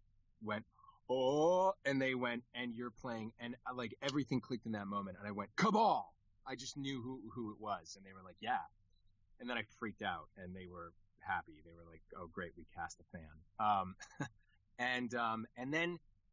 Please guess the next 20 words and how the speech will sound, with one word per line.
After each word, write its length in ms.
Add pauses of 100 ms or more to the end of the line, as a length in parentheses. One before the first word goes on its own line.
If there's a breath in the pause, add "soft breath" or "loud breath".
(280)
they 160
did 260
a 80
little 360
bit. 200 (160)
I 40
don't 140
even 380
know. 540 (840)
I 120
guess 600
everything 480
was 120
probably 500
set 260
in 80
stone 460
at 120
that 220
point, 320